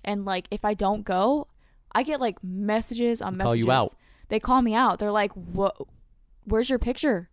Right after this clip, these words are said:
Speaker 1: I'm like, "Oh, shoot. I forgot to take one." Like, one time I actually genuinely forgot to take one. It's not that I didn't go. I literally forgot to take a photo. So I was like, "Well, here's the workout I did." Like, <laughs> 'cause I,
Speaker 2: Yeah.
Speaker 1: that's all I had, you know, from that day. So, so
Speaker 2: Super.
Speaker 1: next we're going to do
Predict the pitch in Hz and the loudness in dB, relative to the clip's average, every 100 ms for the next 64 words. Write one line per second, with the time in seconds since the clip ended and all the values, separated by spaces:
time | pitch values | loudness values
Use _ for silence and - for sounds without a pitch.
0 | - 208 208 - 214 185 - - - - | -8 -6 -6 -4 -4 -4 -8 -10 -10 -2
1 | 208 262 254 - - 180 - 170 190 - | 0 4 2 2 0 0 -4 -8 -8 -14
2 | - - - 240 233 262 302 302 226 - | -20 -20 -2 0 2 0 0 0 0 0
3 | 226 180 196 190 190 185 - 190 185 175 | -4 -2 -4 -4 -6 -10 -10 -8 -4 -4
4 | - - 180 202 185 196 190 180 180 190 | -4 -6 -2 -2 -2 -4 -4 -4 -6 -8
5 | - 185 185 190 240 _ _ _ _ _ | -10 -4 -2 -2 -4 _ _ _ _ _
6 | 202 220 202 196 185 180 - 190 180 185 | 2 2 4 0 0 -4 -2 -4 -2 -8
7 | - 185 208 208 202 202 208 214 196 240 | -6 -4 -4 -4 0 2 2 -2 2 2
8 | 240 226 233 214 220 196 185 185 185 180 | 2 0 2 2 2 0 -2 -4 -4 -6
9 | 196 - 196 - - 220 _ 277 220 220 | -6 -8 -8 -6 -8 -8 _ 0 2 2
10 | 87 92 202 220 190 185 240 208 185 185 | 0 0 0 2 2 2 2 2 -2 -8
11 | 190 196 185 175 202 180 - 180 180 - | -8 -6 -8 -6 -6 -8 -12 -14 -16 -20
12 | - _ _ _ - _ - - 220 208 | -20 _ _ _ -20 _ -16 0 4 6
13 | 208 208 202 - 247 233 214 214 214 185 | 4 2 -2 -2 -2 0 0 -2 -6 -4
14 | 190 185 185 196 233 | -2 0 0 0 -2